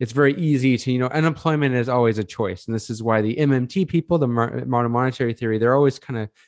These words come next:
confused at why unemployment is allowed. They always say, "Well, we can just give them jobs. Why do we have unemployment?" They tend to look at, um, almost like our policymakers as if they're just dumb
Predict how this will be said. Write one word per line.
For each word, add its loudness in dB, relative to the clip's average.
confused 2
at 0
why 2
unemployment 2
is 0
allowed. 2
They 2
always 2
say, 0
"Well, -2
we -4
can -8
just -10
give 0
them -4
jobs. 0
Why 0
do -2
we 0
have 2
unemployment?" -4
They 2
tend -4
to -2
look 0
at, 0
um, 0
almost 0
like 0
our 2
policymakers 0
as -2
if 0
they're 2
just -2
dumb 0